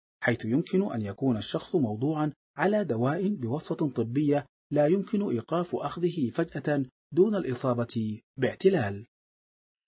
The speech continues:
التأثيرات. يغير الهيروين كيفية عمل الدماغ،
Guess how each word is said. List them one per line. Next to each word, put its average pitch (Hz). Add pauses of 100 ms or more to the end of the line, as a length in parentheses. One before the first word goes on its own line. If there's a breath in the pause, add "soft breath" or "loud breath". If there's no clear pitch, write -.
(1300)
التأثيرات. 160 (2500)
يغير 220
الهيروين 147
كيفية 180
عمل 123
الدماغ، 117